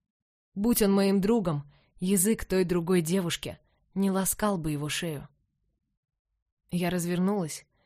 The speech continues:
и поскользнулась на мокром полу, но успела удержаться. Как можно быстрее я пошла через дом. Мои шаги стучали по гулкому огромному помещению. Прочь отсюда, как можно скорее.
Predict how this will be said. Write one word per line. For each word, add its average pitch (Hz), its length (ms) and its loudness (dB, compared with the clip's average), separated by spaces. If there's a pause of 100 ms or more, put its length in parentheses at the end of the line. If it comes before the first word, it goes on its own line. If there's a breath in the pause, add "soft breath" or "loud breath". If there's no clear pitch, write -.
(260)
и 226 80 -4
поскользнулась 208 800 2
на 175 120 0
мокром 180 340 0
полу, 180 320 0
но 170 120 2
успела 165 380 -2
удержаться. 156 640 -6 (680)
Как 208 200 -2
можно 233 300 2
быстрее 208 480 0
я 147 160 -2
пошла 156 340 -4
через 151 320 -6
дом. 147 300 -10 (680)
Мои 226 220 6
шаги 226 380 2
стучали 214 460 2
по 196 160 4
гулкому 202 480 2
огромному 220 500 4
помещению. 202 720 0 (680)
Прочь 208 300 0
отсюда, - 480 -8
как - 220 -8
можно 220 320 2
скорее. 160 500 -6